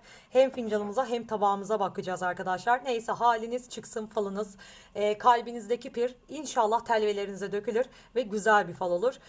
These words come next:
Lütfen abone olmayı düşünen arkadaşlarım, hiç düşünmeyin arkadaşlar. E, ben sizi kötü yönde etkilemem.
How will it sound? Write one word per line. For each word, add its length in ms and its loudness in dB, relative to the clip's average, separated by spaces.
Lütfen 340 2
abone 340 4
olmayı 300 0
düşünen 280 -4
arkadaşlarım, 760 0
hiç 200 -6
düşünmeyin 420 -2
arkadaşlar. 600 2
E, 220 -2
ben 180 8
sizi 200 -10
kötü 240 -4
yönde 320 2
etkilemem. 500 2